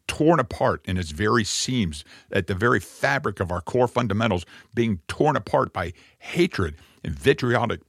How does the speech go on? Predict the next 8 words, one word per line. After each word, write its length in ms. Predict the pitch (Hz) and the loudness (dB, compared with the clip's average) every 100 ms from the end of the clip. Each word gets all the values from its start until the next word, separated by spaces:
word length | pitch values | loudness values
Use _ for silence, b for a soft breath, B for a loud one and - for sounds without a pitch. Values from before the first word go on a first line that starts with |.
| _ | _
politics 600 | - 120 104 - 90 - B B B | -2 -2 -2 -4 -8 -8 B B B
and 160 | 104 87 | -2 2
by 200 | 98 92 | 2 2
racism 640 | 90 117 156 110 90 92 | 0 2 2 2 0 -2
and 100 | 92 | 0
injustice 580 | 117 82 139 120 104 - | -2 0 -2 0 -2 -2
and 100 | 85 | -4
anti-Semitism. 1000 | 113 - 104 - 143 147 - 90 85 | -4 -4 -6 -2 -2 -2 -4 -4 -4